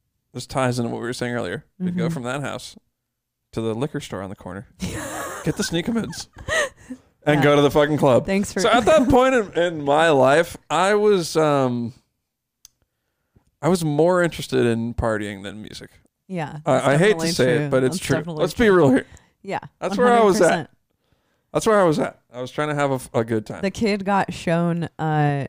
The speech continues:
Speaker 2: dubstep, and then it was
Speaker 1: I was trying to,
Speaker 2: over.
Speaker 1: yeah, I was like, "Well, this is fucking sick.
Speaker 2: You
Speaker 1: Let's
Speaker 2: know
Speaker 1: go
Speaker 2: what?
Speaker 1: have some
Speaker 2: There,
Speaker 1: fun."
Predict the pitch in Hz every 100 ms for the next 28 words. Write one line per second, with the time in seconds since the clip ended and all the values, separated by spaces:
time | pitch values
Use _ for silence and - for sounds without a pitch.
0 | _ 156 143 156 151 - 127 131 139 127
1 | 139 165 170 170 151 240 240 175 196 170
2 | 156 131 123 120 123 120 127 123 151 -
3 | 123 113 - - 117 233 - 233 - 233
4 | 214 233 254 320 349 339 - 214 247 127